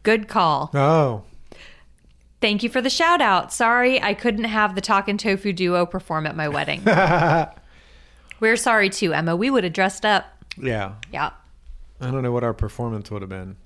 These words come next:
Speaker 1: Uh, we would have performed a
Speaker 2: Karaoke of, uh, um, I've Had the Time of My Life.
Speaker 1: Mm-hmm. I don't know if I could live up to, to
Speaker 2: Really?
Speaker 1: the expectations, but
Speaker 2: Wow.
Speaker 1: I'd do my best.
Speaker 2: All right.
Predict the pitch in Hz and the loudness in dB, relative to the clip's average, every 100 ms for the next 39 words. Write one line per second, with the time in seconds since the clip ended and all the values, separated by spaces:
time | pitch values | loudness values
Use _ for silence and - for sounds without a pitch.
0 | - 180 160 175 - 185 208 190 190 185 | -14 -8 -6 -8 -8 -4 -2 -2 -4 -8
1 | - 180 180 143 135 131 127 135 131 131 | -4 -2 0 2 2 2 0 -2 0 0
2 | 113 120 120 120 113 113 110 _ _ _ | -2 -2 -2 -2 -4 -8 -16 _ _ _
3 | _ _ 123 117 113 107 104 127 _ _ | _ _ -6 -4 -4 -6 -10 -16 _ _
4 | _ _ _ 120 101 117 110 113 117 117 | _ _ _ -6 -4 -6 -6 -6 -6 -6
5 | 117 120 170 202 220 214 214 247 269 - | -6 -6 -6 -6 -4 -4 -4 -6 -8 -4
6 | 202 202 196 190 180 196 175 175 175 170 | 0 2 0 0 -4 -4 -4 0 -2 -2
7 | - - - - 190 170 165 156 175 277 | -8 -10 -12 -8 -6 -4 -4 2 6 6
8 | 339 349 - 185 165 185 156 - 117 143 | 6 4 2 -2 0 -2 -2 -2 0 2
9 | 151 120 160 151 156 190 185 208 185 196 | 2 0 -4 -6 -4 -4 -4 -6 -4 -4
10 | 165 | -6